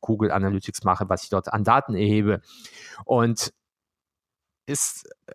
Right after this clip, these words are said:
also da-, dazu muss ich mir die Gedanken machen. Ich versuche jetzt nicht allzu tief einzusteigen, deswegen stopp. Äh, dann habe ich vielleicht noch einen Newsletter, den ich einsetze, aber ich glaube, den können wir als gesonderten Punkt betrachten. Es ist auf jeden Fall, ich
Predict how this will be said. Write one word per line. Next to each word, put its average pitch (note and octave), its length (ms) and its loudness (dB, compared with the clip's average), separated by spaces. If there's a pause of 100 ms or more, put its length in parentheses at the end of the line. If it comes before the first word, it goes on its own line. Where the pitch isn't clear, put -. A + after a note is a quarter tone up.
also B2 420 0
da-, G#2+ 200 -2
dazu C#3+ 400 0
muss C3 140 4
ich B2 120 4
mir A2+ 60 2
die A#2+ 100 0
Gedanken G#2 440 0
machen. F#2+ 160 -2
Ich G2+ 80 -4
versuche A#2 260 0
jetzt G#2+ 180 0
nicht A2 140 -4
allzu A#2+ 180 -2
tief - 240 -14
einzusteigen, G2+ 640 -6
deswegen F#2+ 300 -4
stopp. - 180 -4 (640)
Äh, A#2 240 2 (800)
dann D#3 220 2
habe D#3+ 140 2
ich E3+ 80 -2
vielleicht E3 260 -2
noch D#3+ 180 -4
einen C#3+ 140 -8
Newsletter, C3+ 800 2
den G#2+ 280 -2
ich G2 200 -4
einsetze, G2+ 720 -2
aber G#2+ 120 2
ich A2+ 80 -2
glaube, C#3 180 2
den C#3+ 120 2
können D3+ 160 -2
wir B2+ 240 0
als A2+ 140 0
gesonderten A#2+ 460 2
Punkt G2+ 240 -4
betrachten. - 360 -2 (280)
Es - 160 2
ist - 240 -2
auf D#3+ 140 -12
jeden G3+ 180 0
Fall, F3+ 360 0
ich - 220 -12